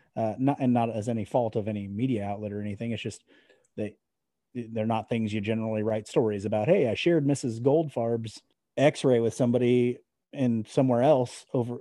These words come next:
in a second, and they caught this disease that I didn't see." You know, like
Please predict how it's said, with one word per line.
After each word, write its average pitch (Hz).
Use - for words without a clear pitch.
in 135
a 110
second, 131
and 117
they 131
caught 127
this 117
disease 117
that 107
I 113
didn't 104
see." 104
You 127
know, 107
like 110